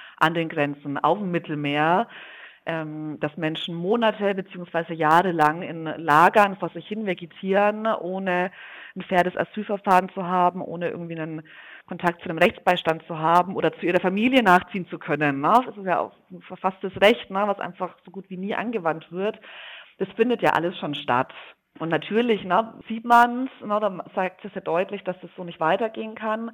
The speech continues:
und deswegen da eine Reformierung super notwendig ist, ne? Nur so geht's ja in die absolut, absolut falsche Richtung, denn, ähm, verbessern wird sich da gar nichts, ne? Die Situation wird sich, ähm, so wie wir das sehen und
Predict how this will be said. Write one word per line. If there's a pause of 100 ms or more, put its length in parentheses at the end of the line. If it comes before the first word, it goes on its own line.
(340)
und
deswegen
da
eine
Reformierung (380)
super
notwendig
ist,
ne?
Nur
so
geht's
ja
in
die
absolut,
absolut
falsche
Richtung, (540)
denn,
ähm,
verbessern
wird
sich
da
gar
nichts,
ne?
Die
Situation
wird
sich,
ähm,
so
wie
wir
das (100)
sehen
und